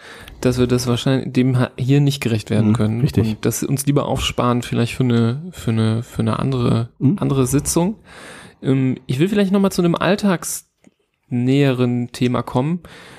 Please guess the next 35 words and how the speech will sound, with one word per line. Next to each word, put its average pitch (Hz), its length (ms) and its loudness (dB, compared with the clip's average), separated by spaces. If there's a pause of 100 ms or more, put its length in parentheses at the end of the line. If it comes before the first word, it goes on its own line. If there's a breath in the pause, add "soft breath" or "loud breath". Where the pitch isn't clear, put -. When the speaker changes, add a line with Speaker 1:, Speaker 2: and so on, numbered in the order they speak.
(120 loud breath)
Speaker 1:
Vielleicht 156 260 2
jetzt 160 160 -2
gerade, 160 300 2
wo 160 80 2
die 160 100 0
Schule 131 640 2 (160)
an 123 180 -2
vielen 143 320 0
Orten 123 300 -2
wieder 117 160 0
losgeht. 107 600 -2 (580 loud breath)
Ähm, 120 260 -2
es - 120 -6
gibt 160 160 0
ja 165 100 2
so 143 140 2
eine, 147 460 2
ähm, 131 320 0 (140)
Begründung 147 540 0
auch 135 240 0
für - 180 0
eine 131 180 2
nicht 139 220 -2
organische 135 560 0
Ursache 127 320 0
fürs - 220 -4
Einnässen, 123 440 -2
die 117 60 0
nennt 120 180 0
man 120 360 0
im 113 300 -2
Fachchinesen-, 123 840 0
Fa-, - 260 -6
Fachchinesisch 127 840 -2
Miktionsaufschub. 123 1400 0